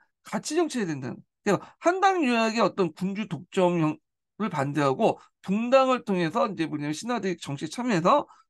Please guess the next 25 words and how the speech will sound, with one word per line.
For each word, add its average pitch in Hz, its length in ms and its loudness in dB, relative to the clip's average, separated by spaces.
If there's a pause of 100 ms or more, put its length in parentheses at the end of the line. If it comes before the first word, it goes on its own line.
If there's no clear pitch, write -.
(120)
같이 - 320 -4
정치해야 226 340 -2
된다는 180 360 0 (120)
공시, 190 240 -4
공-, 170 180 -2 (340)
군신의 214 360 -2
공치가, 160 520 0 (340)
공치주의 208 500 -2
이론이 156 440 0 (340)
사림들이 349 480 2
등장하면서 160 560 0
이제 139 400 -2
본격화됐다. 160 680 -2 (240)
이렇게 160 220 -2
이제 131 100 -6
보시면 131 460 -10
될 101 120 -14
것 156 100 -4
같고, 170 300 -2 (360)
이런 330 220 4
진행 311 340 0
방향은 269 560 2
중국도 277 460 -2
마찬가지예요. 131 520 -2
중국도 240 640 -2